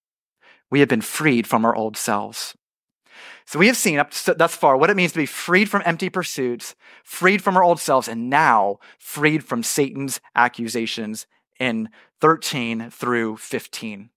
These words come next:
So verse thirteen says, "And you who were dead in your trespasses," another word for sin, "and the uncircumcision of your flesh, God made alive together with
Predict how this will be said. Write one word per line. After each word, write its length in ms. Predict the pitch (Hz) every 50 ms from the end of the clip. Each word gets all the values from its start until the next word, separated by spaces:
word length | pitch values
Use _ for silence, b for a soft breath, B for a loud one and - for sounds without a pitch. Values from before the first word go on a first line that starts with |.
| _ B B B B B B B B B B
So 140 | B - 160
verse 180 | 175 214 -
thirteen 300 | - 233 226 - 214 196
says, 160 | - 175 156 180
"And 280 | - 180 175 175 170
you 460 | 175 220 247 214 185 175 190 233 262
who 140 | 202 190 196
were 140 | 170 170 151
dead 800 | 127 117 110 _ - - 208 208 214 233 254 294 294 311 277 247 - _ _ _ _ _ _ _ _ _ _ _
in 160 | - 180 190 190
your 120 | 185 180
trespasses," 1000 | - - - - 202 180 - - - 156 143 139 - 160 175 202 196 - - - _ _
another 180 | - 151 170 160
word 240 | 143 151 156 151 -
for 180 | _ 156 143
sin, 540 | 131 - - - - 143 120 117 131 156 160 - b b b b b b
"and 180 | b 156 160 160
the 120 | 156 - -
uncircumcision 920 | 185 214 247 285 262 - - 214 190 - 180 160 - - 170 147 135 151 135
of 60 | 127
your 120 | 131 120
flesh, 360 | - - 160 151 147 - - B B B B B - 135 127
God 540 | 117 - 175 185 196 202 202 202 196 196 -
made 240 | 147 147 156 160 156
alive 400 | 139 139 139 139 135 135 135 -
together 580 | - 143 117 131 120 113 107 120 117 113 110 - b b b b b b _ -
with 440 | 123 117 120 117 110 110 - -